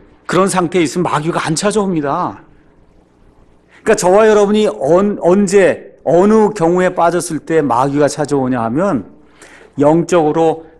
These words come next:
육적으로 쇠약해졌을 때 마귀가 꼭 찾아오게 돼 있어요. 그러니까 성령 충만할 때, 또 육신이 건강할 때는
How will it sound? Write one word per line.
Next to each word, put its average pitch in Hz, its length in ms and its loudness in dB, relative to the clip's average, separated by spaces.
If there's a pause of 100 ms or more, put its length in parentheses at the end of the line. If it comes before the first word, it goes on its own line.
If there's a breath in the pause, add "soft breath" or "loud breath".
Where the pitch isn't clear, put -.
(180 loud breath)
육적으로 139 800 -2 (100)
쇠약해졌을 220 1000 -2
때 135 280 -6 (180 loud breath)
마귀가 135 560 -4
꼭 180 360 -6
찾아오게 185 600 -2
돼 120 100 -2
있어요. 101 720 -8 (580 loud breath)
그러니까 214 120 0
성령 233 500 2
충만할 214 540 0
때, 143 380 -4 (440 soft breath)
또 202 80 2
육신이 247 540 2
건강할 196 560 0
때는 175 400 -4